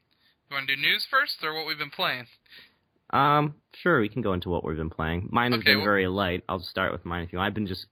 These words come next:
Speaker 2: continuing playing Citizens of Earth so I could wrap up my review. That's pretty much it. But
Speaker 1: How you
Speaker 2: I've already
Speaker 1: liking it
Speaker 2: talked
Speaker 1: so far?
Speaker 2: I, I, I love it. I'm being lazy as the president and getting people to follow me and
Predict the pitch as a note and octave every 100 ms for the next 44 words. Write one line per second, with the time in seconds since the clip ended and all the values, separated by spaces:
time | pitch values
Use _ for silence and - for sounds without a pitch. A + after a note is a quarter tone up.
0 | _ - A2 G2+ F#2 F2+ F2 F2+ E2+ E2
1 | E2+ - E2+ E2 F2 E2 - D#2+ D#2+ E2+
2 | D#2+ - - D#2 D2+ E2 D#2 D2+ - _
3 | - - _ _ - F#2+ - F2 D#2 D#2+
4 | C#2+ C2 _ _ - D#2+ D3+ C#3+ G#2+ G2+
5 | F#2 B2+ - C3 - - - C#3+ C#3 C#3
6 | F#2+ - A#2+ A#2 G#2 F2+ F2+ G2+ - _
7 | _ _ _ _ G2 A2 A#2 A2 G#2+ G#2+
8 | G2+ G#2+ G#2 G2 G2 F#2+ - F#2+ G2 A2+
9 | G2+ E2+ E2+ F#2 - G#2+ G2+ - - F#2+
10 | F2+ G2+ G2+ G2 G#2 G#2+ F2 D#2+